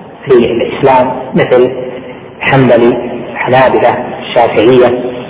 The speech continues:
والمالكية، الحنفية، الظاهرية، ومثل المدارس السلوكية ونحو ذلك.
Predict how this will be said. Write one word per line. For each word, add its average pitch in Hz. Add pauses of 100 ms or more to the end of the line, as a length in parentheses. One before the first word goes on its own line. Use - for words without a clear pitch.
(260)
والمالكية، 117 (280)
الحنفية، 123
الظاهرية، 123 (460)
ومثل 135 (240)
المدارس 123 (640)
السلوكية 123
ونحو 123
ذلك. 135